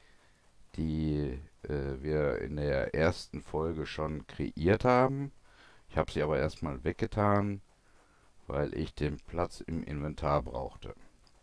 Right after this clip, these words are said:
Wie wir uns Inventarplatz verschaffen und, äh, Staufläche, Stauraum schaffen,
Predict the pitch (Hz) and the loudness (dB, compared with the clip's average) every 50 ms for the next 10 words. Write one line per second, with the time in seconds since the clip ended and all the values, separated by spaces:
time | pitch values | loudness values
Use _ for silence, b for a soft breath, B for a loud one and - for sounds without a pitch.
0 | _ _ _ _ b b b b b b b b b b b b b b b b | _ _ _ _ b b b b b b b b b b b b b b b b
1 | b - - - 78 80 73 82 90 90 87 85 85 80 64 - - _ - _ | b -14 -10 -8 -6 -4 0 4 6 6 8 8 8 8 6 4 -2 _ -20 _
2 | _ - - 78 76 76 76 71 - - - - - - - 87 85 82 80 73 | _ -8 -4 -2 -2 -2 -2 -4 -6 -10 -12 -14 -10 -6 -4 -2 0 0 0 0
3 | 69 - 85 101 123 127 - - 92 87 82 - - - - - - - - - | 2 6 8 10 10 8 8 4 2 4 4 4 0 -6 -12 -12 -14 -16 -10 -2
4 | - 80 76 73 - - - 76 78 - - 69 69 67 64 - - - - - | 2 2 2 2 0 -2 -2 -2 -2 -2 -4 -8 -8 -8 -8 -12 -14 -14 -10 -8
5 | - 73 67 67 65 64 - - - - - - - - - 57 - - - - | -6 -6 -6 -6 -8 -12 -14 -16 -18 -18 -18 -18 -14 -10 -8 -8 -8 -8 -8 -10
6 | - - - 78 80 92 107 117 113 - - - - 82 82 80 - 73 76 73 | -12 -4 0 2 4 4 4 2 0 -4 -6 -4 0 2 2 2 2 2 0 0
7 | 69 - - - - 82 82 80 76 69 - 85 101 110 107 104 87 78 - - | 0 -4 -6 -2 0 2 2 2 0 0 2 2 4 4 4 2 0 -2 -4 -4
8 | - 76 73 - - 67 65 62 - | -4 -4 -4 -6 -8 -10 -10 -12 -12